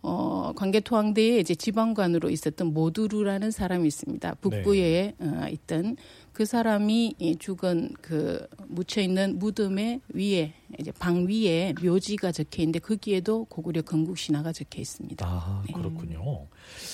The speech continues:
Speaker 2: 근데 건국 신화, 그러니까 고구려의 신화 이외에도 많은 나라의 시작이 이제 신화로 시작되지 않습니까?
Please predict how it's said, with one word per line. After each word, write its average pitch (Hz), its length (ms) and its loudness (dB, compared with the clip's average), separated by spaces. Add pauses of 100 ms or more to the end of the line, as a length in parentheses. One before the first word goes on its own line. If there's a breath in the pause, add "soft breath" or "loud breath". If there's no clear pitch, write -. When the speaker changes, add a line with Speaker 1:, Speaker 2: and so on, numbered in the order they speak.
(200 loud breath)
Speaker 2:
근데 156 180 6
건국 156 460 2
신화, 180 760 2
그러니까 143 260 2
고구려의 165 500 6
신화 131 680 2
이외에도 160 640 4 (500 loud breath)
많은 180 720 2
나라의 143 420 2
시작이 156 640 -2
이제 147 140 -2
신화로 220 440 2
시작되지 131 480 -2
않습니까? 170 500 -2